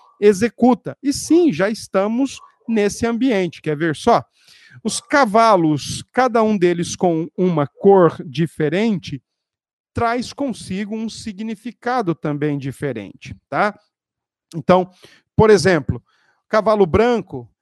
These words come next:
tem sido uma interpretação muito comum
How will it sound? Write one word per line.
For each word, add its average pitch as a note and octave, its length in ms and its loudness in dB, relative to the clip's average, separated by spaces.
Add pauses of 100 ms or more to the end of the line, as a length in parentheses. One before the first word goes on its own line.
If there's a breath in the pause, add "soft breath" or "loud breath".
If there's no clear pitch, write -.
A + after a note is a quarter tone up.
(240)
tem A#3 260 -2
sido F#3+ 680 -8
uma F#3 180 -8
interpretação E3+ 840 -10
muito F3+ 480 -4
comum D#3+ 600 0